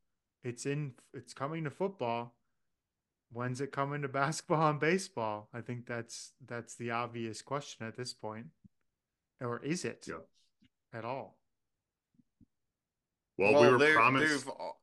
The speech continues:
Speaker 3: yeah, they've already experimented with other rewards in Rare because people were complaining about the Rare rewards in Rare N B A,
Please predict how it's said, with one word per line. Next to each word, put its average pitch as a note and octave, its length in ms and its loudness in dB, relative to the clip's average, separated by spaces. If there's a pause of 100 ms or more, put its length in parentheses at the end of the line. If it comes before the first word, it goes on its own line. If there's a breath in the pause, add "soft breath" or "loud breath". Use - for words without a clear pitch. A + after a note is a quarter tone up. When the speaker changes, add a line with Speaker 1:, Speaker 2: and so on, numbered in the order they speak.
Speaker 3:
yeah, A#2+ 340 4
they've A2 240 -2
already B2+ 360 4
experimented G#2 840 -2
with F#2 180 -6
other G2 320 -4
rewards F2 680 -6
in F#2 240 -10
Rare F2 480 -2 (960)
because F#2+ 380 -4
people F#2 600 -8 (400)
were G2+ 140 -2
complaining F#2+ 460 -6
about F2+ 220 -4
the F#2+ 80 -8
Rare A2 280 0
rewards D#2 720 -8 (340)
in F#2 300 -6
Rare F2+ 320 -2
N F2+ 160 -8
B F#2 180 -4
A, A#2 160 -2